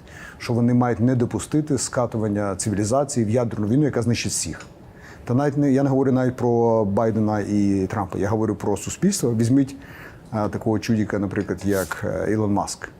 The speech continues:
От він щиро вірить, що поки ми не знайшли метод зіскочити з цієї планети, як з одної колиски, і не розповсюдились по всьому, ми маємо бути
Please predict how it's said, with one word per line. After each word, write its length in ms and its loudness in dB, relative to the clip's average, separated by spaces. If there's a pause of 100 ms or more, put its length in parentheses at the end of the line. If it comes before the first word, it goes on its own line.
(460)
От 160 -4
він 100 6
щиро 460 4
вірить, 320 2
що 220 -4
поки 320 0
ми 140 4
не 140 2
знайшли 420 2
метод 420 2
зіскочити 540 0
з 100 -4
цієї 160 2
планети, 400 0
як 80 0
з 80 0
одної 440 2 (320)
колиски, 520 2 (320)
і 60 2
не 100 4
розповсюдились 520 0
по 120 -4
всьому, 280 0
ми 80 4
маємо 300 4
бути 340 2